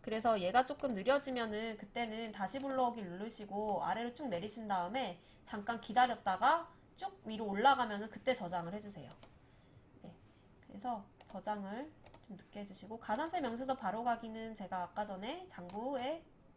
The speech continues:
입력하는 거 설명드렸죠. 증빙불비 미수치에 대해서 입력할 수도 있다. 다른 뭐 무신고 가산세 이런 게 있을 수도 있는데 그 추계신고할 때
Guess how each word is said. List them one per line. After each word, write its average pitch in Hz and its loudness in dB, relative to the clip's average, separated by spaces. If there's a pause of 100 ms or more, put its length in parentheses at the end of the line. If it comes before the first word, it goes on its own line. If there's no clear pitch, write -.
입력하는 185 -12
거 185 -12
설명드렸죠. 254 -10
증빙불비 214 -6
미수치에 175 -12
대해서 269 -4
입력할 196 -12
수도 - -18
있다. - -18 (680)
다른 294 4
뭐 196 -6
무신고 277 -6
가산세 247 -2
이런 180 -10
게 226 -8
있을 190 -14
수도 - -18
있는데 170 -10
그 190 -8
추계신고할 277 -4
때 220 -8